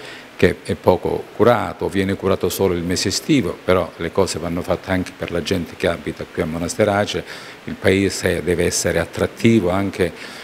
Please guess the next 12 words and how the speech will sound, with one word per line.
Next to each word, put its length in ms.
per 80
la 140
comunità 500
dell'Avallato 640
dello 240
Stilare, 480
quindi 320
in 60
maniera 260
che 160
possa 300
vivere 440